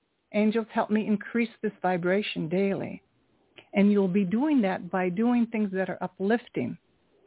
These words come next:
that are more noble than the, the stuff that we see on Facebook. There's some good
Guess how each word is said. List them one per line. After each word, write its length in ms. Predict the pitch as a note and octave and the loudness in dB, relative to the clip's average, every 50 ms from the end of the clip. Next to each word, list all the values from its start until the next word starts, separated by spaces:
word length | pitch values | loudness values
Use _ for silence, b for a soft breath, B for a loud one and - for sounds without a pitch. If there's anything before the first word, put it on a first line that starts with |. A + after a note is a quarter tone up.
| b b b b b b - | b b b b b b -4
that 240 | G3 G3 F#3 F#3 F#3 | 0 0 2 2 2
are 140 | F#3 F3+ | 2 2
more 340 | F3 F3 F#3 G3+ G#3+ A3 G#3+ | 2 2 4 4 4 6 6
noble 600 | G#3 G3 G3 G#3 A3 A3+ A#3 F#3+ F3+ E3+ D#3+ D#3 | 6 6 6 6 4 4 4 2 0 0 0 -2
than 340 | D#3+ F3+ F3 E3 E3 E3 D#3 | -4 -4 -4 -4 -6 -6 -8
the, 100 | E3 D#3 - - - | -10 -12 -14 -14 -14
the 100 | F#3 F3+ - | -14 -14 -8
stuff 200 | - - F3+ F3+ - - | -2 -2 -2 -2 -2 -6
that 140 | - - | -6 -4
we 120 | F#3+ F#3+ F3 - - | -4 -4 -4 -4 -6
see 160 | - F#3+ F3+ | -6 -4 -2
on 240 | F3 E3+ E3+ F3 F3+ - - | -2 -2 -4 -6 -8 -4 0
Facebook. 440 | B3 B3 B3+ - - - - - - _ _ _ _ _ _ | 0 0 0 -2 -6 -8 -10 -10 -10 _ _ _ _ _ _
There's 120 | - C4+ - | -8 -6 -2
some 140 | - C#4 A3 | 0 0 2
good 200 | G#3+ D4 C4 | 4 2 2